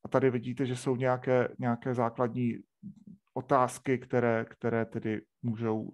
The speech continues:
studenti procházet, nebo které můžete se studenty procházet. Co se týká vyhledávání, tak tam je to, tam je to velmi jednoduché. K dispozici je základní režim vyhledávání a potom pokročilý režim vyhledávání.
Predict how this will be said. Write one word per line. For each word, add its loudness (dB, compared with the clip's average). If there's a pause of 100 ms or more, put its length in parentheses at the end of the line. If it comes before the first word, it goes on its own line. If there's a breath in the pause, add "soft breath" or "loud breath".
(120)
studenti -4
procházet, -2 (120)
nebo -6
které -6
můžete -8
se -8
studenty -4 (680 loud breath)
procházet. 4 (680 soft breath)
Co -4
se 4
týká 8
vyhledávání, 6 (1040)
tak 4
tam 6
je 10
to, 8
tam 0
je 4
to 0
velmi 6
jednoduché. 4
K -2
dispozici 0
je 4
základní 2
režim 0
vyhledávání 6
a -4
potom -2
pokročilý 2
režim 0
vyhledávání. 6